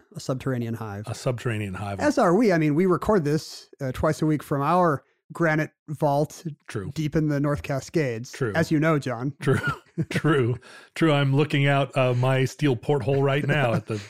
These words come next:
Speaker 2: <laughs> at the sunrise.
Speaker 1: It's a lovely day.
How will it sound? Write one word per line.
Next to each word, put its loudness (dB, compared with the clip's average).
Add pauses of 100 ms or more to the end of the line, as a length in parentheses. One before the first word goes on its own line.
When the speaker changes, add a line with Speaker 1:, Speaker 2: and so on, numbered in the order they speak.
(200)
Speaker 2:
<laughs> -20
at -8
the -4
sunrise. -2 (220)
Speaker 1:
It's -6
a 0
lovely 2
day. 0